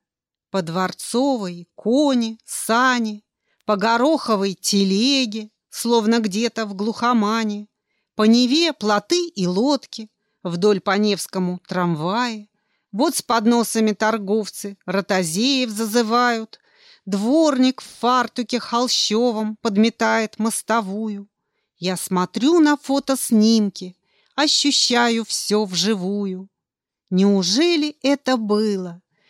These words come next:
Как сраженный видом странник, улыбаюсь твердым знаком. Склад ковров, банкир, механик, Вольф Суворин,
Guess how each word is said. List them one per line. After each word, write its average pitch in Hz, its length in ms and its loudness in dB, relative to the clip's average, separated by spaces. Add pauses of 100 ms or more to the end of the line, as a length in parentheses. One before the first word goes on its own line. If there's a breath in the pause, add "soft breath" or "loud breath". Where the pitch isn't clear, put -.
(160)
Как 220 200 -2
сраженный 247 800 2
видом 233 380 0
странник, 220 880 -2 (240 soft breath)
улыбаюсь 240 640 2
твердым 226 540 2
знаком. 220 800 2 (280)
Склад 202 540 -2
ковров, 196 800 -2
банкир, 196 800 0 (140)
механик, 233 880 0 (440 soft breath)
Вольф 277 540 2
Суворин, 247 920 0